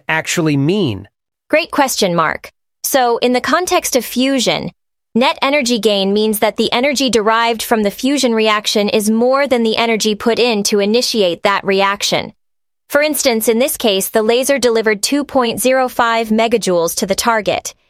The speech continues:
Speaker 2: and the fusion reaction produced three point one five megajoules of energy output. In essence, they got out more energy than what they put in.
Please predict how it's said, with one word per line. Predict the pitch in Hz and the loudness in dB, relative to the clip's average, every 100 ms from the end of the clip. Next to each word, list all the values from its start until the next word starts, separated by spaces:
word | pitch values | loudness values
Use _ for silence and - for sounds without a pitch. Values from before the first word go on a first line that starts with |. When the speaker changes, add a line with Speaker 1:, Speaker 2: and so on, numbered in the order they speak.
| _ _ _ | _ _ _
Speaker 2:
and | 240 240 | -2 -2
the | |
fusion | - 285 349 330 | 0 0 0 0
reaction | 247 208 180 180 - 190 | 0 2 0 -2 -2 -2
produced | 196 233 226 220 - | -2 0 0 -2 -4
three | 254 285 | -2 -2
point | 294 294 254 226 | 0 0 -2 0
one | 233 240 | 0 0
five | 226 269 254 226 208 | 0 0 0 0 0
megajoules | 220 214 190 185 180 | 0 0 0 0 0
of | 196 | 0
energy | 202 214 202 208 | 0 0 0 0
output. | 202 214 - 180 - - _ _ _ _ _ _ _ _ _ | 0 -2 -2 -2 -2 -8 _ _ _ _ _ _ _ _ _
In | 254 | 0
essence, | 277 320 - 196 196 - - _ _ _ - | 2 0 0 -2 -2 -8 -12 _ _ _ -2
they | 240 | 0
got | 254 285 | 2 2
out | 285 240 | 2 2
more | 226 240 262 | 2 2 2
energy | 247 262 262 190 165 | 0 0 0 0 0
than | 175 196 | 0 0
what | 208 | 0
they | - 208 | 0 -2
put | - 214 | 0 0
in. | 226 170 175 | 0 -2 -8